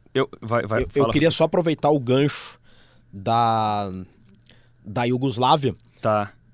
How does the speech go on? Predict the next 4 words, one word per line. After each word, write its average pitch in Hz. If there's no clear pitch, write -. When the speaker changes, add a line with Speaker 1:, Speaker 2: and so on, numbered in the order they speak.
Speaker 2:
porque 131
a 139
Iugoslávia, 151
ela, 139